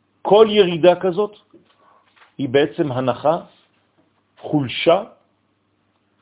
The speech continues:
ושכחה של המדרגה האמיתית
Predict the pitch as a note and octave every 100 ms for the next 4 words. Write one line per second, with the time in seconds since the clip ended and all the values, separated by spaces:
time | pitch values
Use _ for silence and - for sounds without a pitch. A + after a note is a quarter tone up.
0 | _ _ _ _ A2+ G#2 B2 - F3 E3
1 | D#3 C#3+ E3 G3+ - - _ _ _ _
2 | _ _ _ _ _ - D3 D3+ C#3+ C3+
3 | C3 B2+ C#3 C#3 B2 A#2 A2+ E3 E3+